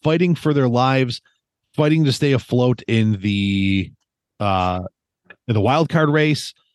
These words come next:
chasing the forty-niners, who are on a seven-game tear all of a sudden, uh, really ever since trading for Christian McCaffrey and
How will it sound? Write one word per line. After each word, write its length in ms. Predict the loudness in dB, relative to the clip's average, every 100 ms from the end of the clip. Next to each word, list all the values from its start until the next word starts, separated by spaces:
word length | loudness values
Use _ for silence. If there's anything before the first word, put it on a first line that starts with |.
| _ _
chasing 400 | -4 0 0 2
the 80 | 0
forty-niners, 680 | 0 0 2 2 2 0 0
who 160 | 0
are 140 | 0 0
on 80 | 0
a 40 |
seven-game 600 | 0 0 0 0 0 -2
tear 600 | -8 -6 -2 0 0 -2 _ _
all 140 | -2 0
of 60 |
a 40 | 0
sudden, 400 | 0 0 0 -2 _ -4
uh, 260 | -2 0 0
really 280 | 0 0 0
ever 220 | 0 0
since 340 | 0 0 -2
trading 400 | -4 -2 0 0
for 480 | -2 -2 0 2 -2 -4 -20 -20 _ -4
Christian 340 | -4 0 -2
McCaffrey 540 | -2 -2 0 0 0 0
and 180 | -4